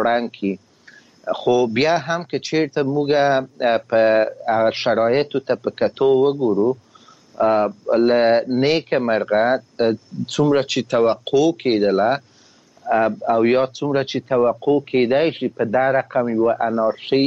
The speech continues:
انارشۍ کې دومره لوټ او دومره وینې نه دي تویې شوي، جنګونه نه دي شوي او دومره خلکو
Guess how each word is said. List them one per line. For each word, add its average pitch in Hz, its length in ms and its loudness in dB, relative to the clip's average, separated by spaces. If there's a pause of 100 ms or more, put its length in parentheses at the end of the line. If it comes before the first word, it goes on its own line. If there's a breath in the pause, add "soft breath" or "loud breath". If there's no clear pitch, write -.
(220)
انارشۍ 113 520 0 (140)
کې 117 140 2 (800 loud breath)
دومره 156 420 2 (440)
لوټ 147 240 0 (240)
او 120 80 2 (180)
دومره 131 360 0 (600)
وینې 143 300 2 (100)
نه 135 160 2
دي 123 80 2 (100)
تویې 113 320 4
شوي، 113 260 2 (160)
جنګونه 117 460 0 (100)
نه 123 140 0
دي 120 160 2
شوي 113 340 2 (760 loud breath)
او 110 180 2 (540)
دومره 135 340 0 (1700)
خلکو 131 340 -2